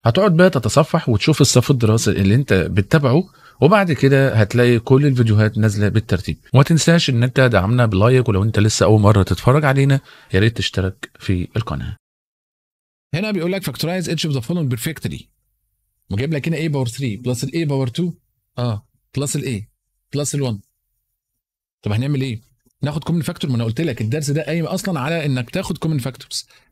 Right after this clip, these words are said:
طب آخد مين مع مين؟ براحتك. ما فيش حاجة اسمها براحتي، والله براحتك.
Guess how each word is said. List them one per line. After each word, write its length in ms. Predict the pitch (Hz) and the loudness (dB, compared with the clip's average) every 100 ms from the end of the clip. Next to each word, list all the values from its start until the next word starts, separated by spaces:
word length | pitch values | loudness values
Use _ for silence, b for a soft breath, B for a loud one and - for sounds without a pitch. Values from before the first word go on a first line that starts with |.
| _ - | _ -10
طب 100 | 117 | -6
آخد 160 | 139 151 | -4 -2
مين 140 | 165 | -2
مع 140 | 151 | -2
مين؟ 280 | 123 147 90 | -2 -4 -4
براحتك. 400 | 98 147 - 117 - - _ _ _ _ _ _ _ _ _ _ _ - - | -6 -6 -8 -12 -12 -20 _ _ _ _ _ _ _ _ _ _ _ -20 -12
ما 60 | 92 | -8
فيش 120 | 123 | -6
حاجة 100 | 143 | -4
اسمها 140 | 135 | -4
براحتي، 320 | 139 135 - 104 | -4 -6 -8 -6
والله 200 | 120 196 | -4 -4
براحتك. 560 | 185 202 - - _ | -6 -8 -14 -16 _